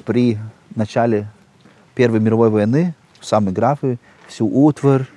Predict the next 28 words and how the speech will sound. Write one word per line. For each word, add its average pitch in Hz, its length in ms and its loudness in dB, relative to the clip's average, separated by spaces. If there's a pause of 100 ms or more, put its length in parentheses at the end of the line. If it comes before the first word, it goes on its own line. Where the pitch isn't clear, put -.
э, 95 380 0
м-, 98 240 -4
мебель, 120 520 0
картины, 123 640 -4 (460)
они 98 480 -2
выбрали 98 640 0
не 101 100 -6
совсем 120 320 -4
правильный 131 540 0 (320)
маршрут, 117 440 -2 (580)
увезли 135 340 0
в - 120 -8
Санкт-Петербург, 104 840 -4 (220)
где 98 580 2 (300)
в 92 80 0
огнях 107 400 2
революции 123 560 2
всё, 113 280 -2
сказать, 101 440 -2 (240)
про-, 113 180 0
всё 147 200 0
пошло 120 300 -4
прахом. 87 440 -6
Сам 175 220 0
замок, 214 280 2
он 175 60 2
является 175 520 2 (320)
и, 165 320 4